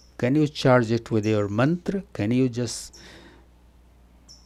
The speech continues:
welcome that water in your body with your awareness?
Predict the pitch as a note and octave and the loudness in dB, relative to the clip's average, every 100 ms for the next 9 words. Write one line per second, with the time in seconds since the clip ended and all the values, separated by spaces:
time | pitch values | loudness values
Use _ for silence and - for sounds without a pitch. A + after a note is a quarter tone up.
0 | - - - - _ _ - - _ - | -20 -20 -20 -20 _ _ -20 -20 _ -20
1 | _ - - B2+ C#3+ E3+ C3 A2 G#2+ G2 | _ -20 -4 4 4 4 0 0 0 0
2 | G2 G2+ G2+ F#2+ G2 G2+ F#2+ F#2 G2 G#2+ | -2 -2 -4 -2 -4 -2 -4 -4 -8 -6
3 | G#2+ G2+ F#2+ G2+ B2 D#3 G2+ D#2+ - - | -4 -4 -4 0 4 4 2 -4 -12 -16
4 | - | -16